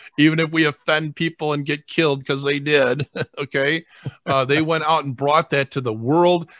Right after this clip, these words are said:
and that's ignited a fire, the fire of the Holy Spirit that got the church going. See, Doug, this has to be the primary thing. So I'm saying to the bishops,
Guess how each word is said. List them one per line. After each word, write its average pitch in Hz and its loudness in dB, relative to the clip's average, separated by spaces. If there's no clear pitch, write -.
and 113 -4
that's - -4
ignited 127 -2
a 110 -4
fire, 120 -2
the 98 -6
fire 135 -2
of 147 0
the 143 0
Holy 135 0
Spirit 139 -4
that 104 -10
got 120 0
the 113 -8
church - -10
going. 117 -4
See, 165 -4
Doug, 143 0
this 180 2
has 185 2
to 160 -2
be 160 -4
the 143 -6
primary 147 -4
thing. 156 -2
So 170 4
I'm 151 0
saying 202 2
to 202 2
the 170 -2
bishops, 135 -4